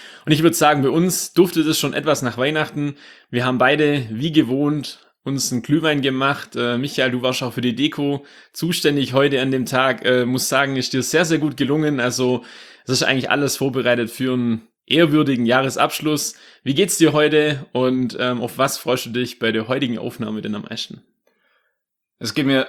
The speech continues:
Speaker 2: sehr gut. Wir haben's tatsächlich sehr knapp vor Weihnachten. Wir nehmen heute am dreiundzwanzigsten Dezember auch auf. Mal gucken, ob wir das heute dann auch noch, äh, hochgeladen bekommen, dass ihr irgendwie noch vor Weihnachten auch in den Genuss kommt,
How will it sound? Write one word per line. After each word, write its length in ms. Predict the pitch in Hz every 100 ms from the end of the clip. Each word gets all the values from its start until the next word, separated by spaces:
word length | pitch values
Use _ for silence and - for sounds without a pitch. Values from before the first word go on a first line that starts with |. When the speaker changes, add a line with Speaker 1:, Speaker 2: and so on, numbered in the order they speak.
| -
Speaker 2:
sehr 260 | - 131
gut. 380 | 123 139 175 - -
Wir 120 | 110
haben's 400 | 120 127 120 -
tatsächlich 720 | 117 95 127 117 127 117 -
sehr 300 | - 120 117
knapp 380 | - - 123 -
vor 200 | 156 143
Weihnachten. 600 | 147 147 143 - 147 147 - - _
Wir 100 | 110
nehmen 240 | 107 120 120
heute 300 | 117 120 104
am 140 | 104
dreiundzwanzigsten 960 | - 113 123 107 110 107 120 110 - 101
Dezember 680 | 98 - 110 110 110 107 - - - _ -
auch 180 | 107 95
auf. 240 | 92 127
Mal 160 | 123 107
gucken, 300 | 135 139 127
ob 160 | 98
wir 100 | 110
das 180 | 104 101
heute 220 | - 110
dann 160 | 104 101
auch 160 | 95 98
noch, 400 | 107 107 - 104
äh, 200 | 104 104
hochgeladen 600 | 135 - 117 101 101 104
bekommen, 400 | 101 - 113 127 - - _ _
dass 200 | 104 98
ihr 120 | 104
irgendwie 320 | - 113 107
noch 200 | 107 98
vor 200 | - 104
Weihnachten 440 | 101 101 95 - 90
auch 160 | 95
in 100 | 101
den 180 | 107 98
Genuss 360 | 113 135 143 -
kommt, 340 | 117 117